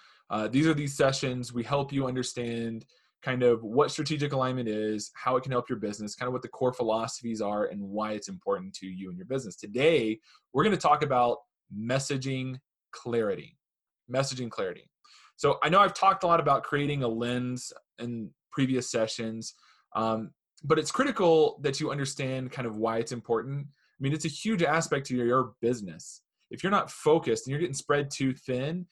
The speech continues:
and it really waters down who you are, right? So I've talked to H vac companies that now do plumbing and even some electrical work.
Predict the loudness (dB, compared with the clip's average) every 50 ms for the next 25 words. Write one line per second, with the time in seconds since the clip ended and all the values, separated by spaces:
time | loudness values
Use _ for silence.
0 | _ _ _ -4 -2 0 4 4 6 6 6 4 4 4 4 4 4 2 0 0
1 | 0 0 0 0 -2 -4 -10 _ -4 -2 -2 0 -2 -2 -4 -2 2 2 4 4
2 | 2 0 0 0 0 0 -2 -4 -8 _ _ _ _ _ _ _ _ _ _ _
3 | _ _ _ _ _ _ -4 -2 -2 -4 -6 _ _ _ _ _ _ -20 -20 _
4 | _ 2 4 6 6 6 2 -4 _ _ _ _ _ _ _ _ _ _ _ _
5 | _ _ _ _ _ _ 2 2 2 4 6 6 6 6 4 0 0 0 2 2
6 | 0 0 2 0 0 0 0 -2 -2 -2 -2 -4 -4 -2 -4 -4 -6 -6 -2 -2
7 | 0 0 0 -2 -2 -4 -4 -2 -4 -4 -4 -4 -2 -2 -2 -2 -4 -4 -2 -2
8 | -2 -2 -4 -6 -8 -12 -14 _ _ _ _ _ _ -10 -8 -6 -6 -4 -4 -4
9 | -4 -4 -4 -4 -6 -8 -8 -6 -2 2 4 4 4 4 -2 -2 -2 -2 -2 -2
10 | -4 -6 -10